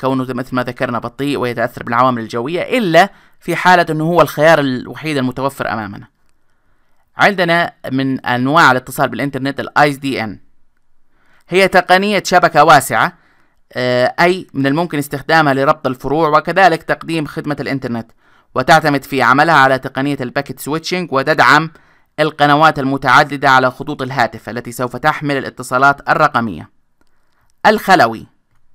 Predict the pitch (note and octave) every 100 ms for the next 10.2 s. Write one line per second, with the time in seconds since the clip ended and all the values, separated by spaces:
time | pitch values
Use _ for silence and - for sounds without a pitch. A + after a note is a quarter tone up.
0 | _ _ _ _ _ _ _ _ _ _
1 | C#3+ D3+ C#3 - C#3 D#3 D3+ C3 D3 C#3+
2 | C3+ B2+ C#3+ C#3+ C3+ B2 B2 C#3+ D3 F3+
3 | G#3+ _ _ _ _ - D#3 F3+ F#3 E3
4 | G3+ F#3+ E3 D#3+ D#3+ C#3+ B2 A#2 A2+ A#2+
5 | C3 B2 A#2 C#3 A#2+ A#2 C#3+ D#3 F3 E3+
6 | _ _ _ _ E3+ F#3+ E3+ F3 - D#3+
7 | E3 C3+ C#3 C#3+ D3+ D3+ C3+ B2+ B2+ B2
8 | C#3 D3 C3+ B2+ B2+ B2 B2 D3 G2 B2+
9 | - C#3+ C#3+ - _ _ A#2+ A#2 - D3+
10 | D3 C#3+